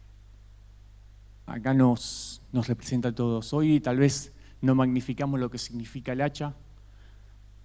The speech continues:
porque vamos a una ferretería y nos compramos otra. No sé cuánto valdrá un hacha. En ese momento, no solo el valor físico del hacha, lo que, lo que significaba por la época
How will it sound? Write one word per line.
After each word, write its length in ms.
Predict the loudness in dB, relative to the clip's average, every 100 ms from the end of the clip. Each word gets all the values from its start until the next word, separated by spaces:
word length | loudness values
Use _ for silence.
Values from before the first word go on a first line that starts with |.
| -20 -20 -20 -20 -20 -6
porque 260 | -6 -4 -4
vamos 260 | -4 -2
a 40 | -4
una 120 | -4
ferretería 440 | -6 -10 -8 -4
y 40 | -4
nos 120 | -4
compramos 520 | -8 -8 -8 -8 -6
otra. 320 | -6 -6 -10 -12 -16 -18 -20 -20 -20 -14
No 60 | -10
sé 140 | -6
cuánto 220 | -4 -2
valdrá 200 | -2 -2
un 100 | -4
hacha. 280 | -4 -8 -14 -20 -20 -20 -20 -14
En 160 | -6 -2
ese 180 | -2 -2
momento, 540 | -2 0 -2 2 0
no 80 | 0
solo 280 | 0 2 4
el 100 | 2
valor 420 | 2 2 0 -2 -8 -20 -20 -20 -20 -20 -20 -20 -12
físico 480 | -8 -6 -6 -4 -2
del 140 | 0
hacha, 320 | 0 -2 -4
lo 160 | -4 -6
que, 200 | -8 -12
lo 180 | -12 -14
que 100 | -14
significaba 680 | -12 -10 -8 -4 0 0 0
por 120 | -6
la 180 | -4 -2
época 520 | -2 -2 -4 -6